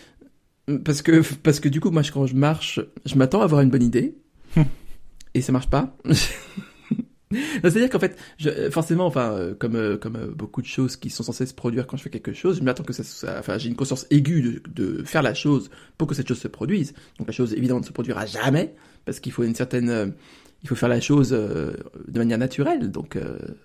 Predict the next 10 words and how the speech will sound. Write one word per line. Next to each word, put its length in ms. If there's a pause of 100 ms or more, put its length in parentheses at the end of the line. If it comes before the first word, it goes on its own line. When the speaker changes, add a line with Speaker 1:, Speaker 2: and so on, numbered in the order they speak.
(120)
Speaker 1:
quelque 120
chose 140
que 60
je 60
sais 80
pas 80
faire. 240 (400)
Speaker 2:
Hmm. 280 (100)
Speaker 1:
Et, 240
euh, 400